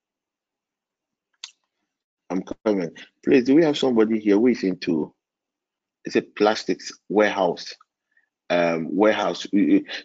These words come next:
there's somebody, no, it's, the person is not a T P M member, but the person, the person with this facility is a sibling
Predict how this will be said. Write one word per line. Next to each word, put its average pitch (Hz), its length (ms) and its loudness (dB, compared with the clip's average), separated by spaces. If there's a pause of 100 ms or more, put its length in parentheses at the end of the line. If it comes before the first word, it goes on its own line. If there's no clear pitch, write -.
there's 143 220 2
somebody, 113 380 4
no, 104 340 0
it's, - 260 -2
the 110 160 2 (160)
person 139 300 2
is 113 160 -4
not 113 160 -4
a 92 80 0
T - 280 -4
P 104 220 -2
M 92 140 0
member, 87 360 -4 (520)
but 95 180 0
the 98 120 2
person, 117 720 -2 (1120)
the 107 200 2
person 139 400 2
with 107 140 2
this 120 360 -2 (400)
facility 101 1300 -2 (1500)
is - 300 -2 (100)
a 101 100 0
sibling 90 920 -4